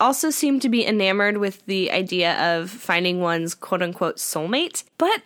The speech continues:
is this concept as biblical as we may want it to be or act like it is?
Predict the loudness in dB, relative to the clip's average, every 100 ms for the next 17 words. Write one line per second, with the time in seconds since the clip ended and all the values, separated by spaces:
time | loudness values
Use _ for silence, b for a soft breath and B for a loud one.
0 | -2 0 0 -2 -2 0 2 0 -2 -6
1 | -8 -6 2 4 4 2 2 2 2 0
2 | 0 0 2 2 2 4 4 4 4 2
3 | 4 2 2 -2 -2 0 2 2 2 2
4 | 0 -2 -2 -4 -2 -4 -4 -6